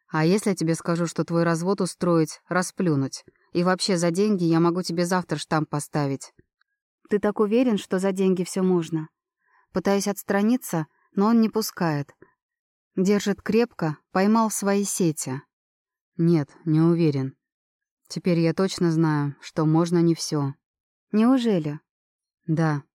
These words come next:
тебя нельзя. Это я понял. Но я... я и не собираюсь тебя покупать.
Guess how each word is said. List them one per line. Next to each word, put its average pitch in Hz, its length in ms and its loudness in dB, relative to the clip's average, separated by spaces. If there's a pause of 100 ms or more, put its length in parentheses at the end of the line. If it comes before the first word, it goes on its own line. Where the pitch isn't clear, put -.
(200)
тебя 185 280 0
нельзя. 143 500 -2 (240)
Это 170 200 0
я 165 140 2
понял. 170 480 0 (480)
Но 170 160 2
я... 170 340 2
я 165 380 0
и 165 80 4
не 170 120 4
собираюсь 170 520 -2
тебя 147 200 -2
покупать. 143 640 -6